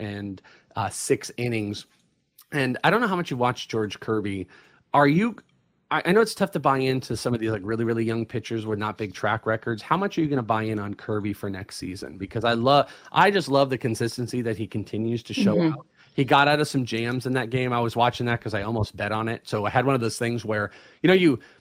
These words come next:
Speaker 1: I actually had it in the bet slip, but I let the
Speaker 2: Mm-hmm.
Speaker 1: time pass,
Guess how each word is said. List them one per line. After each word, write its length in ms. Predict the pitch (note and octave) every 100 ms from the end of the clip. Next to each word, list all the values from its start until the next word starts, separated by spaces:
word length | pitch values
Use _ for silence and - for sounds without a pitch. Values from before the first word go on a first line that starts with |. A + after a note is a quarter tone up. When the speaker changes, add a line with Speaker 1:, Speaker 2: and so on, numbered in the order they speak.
| _ _ -
Speaker 1:
I 100 | D3+
actually 220 | E3 F3
had 200 | B2+ C#3
it 100 | C#3+
in 180 | C#3 C#3
the 100 | C3
bet 260 | G2 A#2+ -
slip, 360 | - D3+ D#3+ - _ _
but 80 | C3+
I 100 | C3
let 280 | B2+ C3 -
the 60 | C#3
Speaker 2:
Mm-hmm. 160 | D3+
Speaker 1:
time 220 | E3 B2+ B2+
pass, 400 | - C3+ C#3 D3